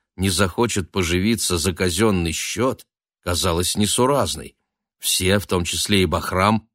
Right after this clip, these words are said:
согласно покивали, когда мистер Бернам высказал мнение, что комиссар просто рисуется,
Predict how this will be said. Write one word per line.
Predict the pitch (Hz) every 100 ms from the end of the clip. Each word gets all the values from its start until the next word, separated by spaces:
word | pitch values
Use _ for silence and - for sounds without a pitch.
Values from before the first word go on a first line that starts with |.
| _ _
согласно | - 104 95 120 123 120 110
покивали, | 123 120 156 160 90 85
когда | 92 85 92
мистер | 95 92 - 82
Бернам | 80 104 107 117 - _ _ -
высказал | 135 135 117 101 107
мнение, | 101 101 135 139 139
что | 123 - 107
комиссар | 113 113 110 - 139 127
просто | - 139 - 123
рисуется, | 120 113 - 180 127 - 90 73